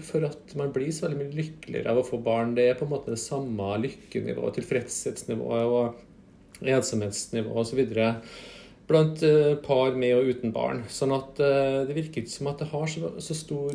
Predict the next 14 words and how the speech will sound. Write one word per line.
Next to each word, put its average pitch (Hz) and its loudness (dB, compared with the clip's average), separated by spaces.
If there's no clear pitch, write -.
eh, 139 4
betydning 127 -2
for 151 4
livskvalitet 120 0
akkurat 113 -2
det 120 2
med 120 -2
å 113 -10
få 120 -2
barn. 120 0
Da 135 2
er 143 4
nok 123 0
parforholdet 113 2